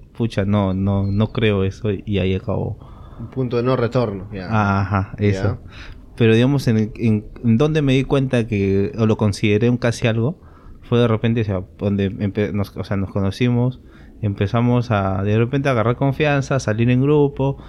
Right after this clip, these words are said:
Speaker 1: y de la nada, de repente, nos gustaban algunas cosas, ya sean temas,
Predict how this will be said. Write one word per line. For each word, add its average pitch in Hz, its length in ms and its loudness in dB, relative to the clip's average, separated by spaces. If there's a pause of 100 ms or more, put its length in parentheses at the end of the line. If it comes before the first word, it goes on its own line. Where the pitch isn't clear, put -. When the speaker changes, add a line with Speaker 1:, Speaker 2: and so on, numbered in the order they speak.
(280)
Speaker 1:
y 120 240 4
de 117 240 2
la 120 140 2
nada, 175 340 2
de 156 100 2
repente, 165 380 0
nos 151 180 2
gustaban 156 360 2
algunas 156 320 0
cosas, 160 360 -2
ya 139 120 2
sean 139 760 0
temas, 131 540 0